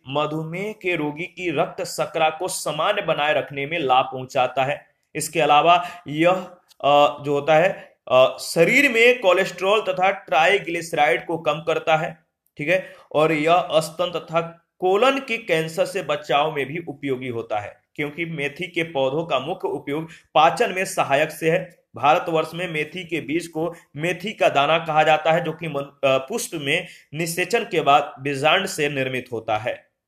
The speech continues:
एक सौ दो, ब्रिटिश अनुसंधानों के द्वारा उद्घाटित किया गया है कि करी पत्ता भारत का देशज है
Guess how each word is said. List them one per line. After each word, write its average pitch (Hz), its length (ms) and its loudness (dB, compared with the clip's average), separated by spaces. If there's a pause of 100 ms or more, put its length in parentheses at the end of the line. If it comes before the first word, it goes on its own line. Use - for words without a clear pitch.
(1700)
एक 131 120 -4
सौ 131 180 -2
दो, 165 440 -4 (180)
ब्रिटिश 165 640 -2
अनुसंधानों 165 800 -2
के 185 180 -4
द्वारा 156 280 4
उद्घाटित 151 800 0
किया 156 200 2
गया 139 260 2
है 185 460 2
कि - 80 -6
करी 214 340 -2
पत्ता 170 400 4
भारत 135 460 2
का 160 100 4
देशज 131 420 -2
है 196 280 4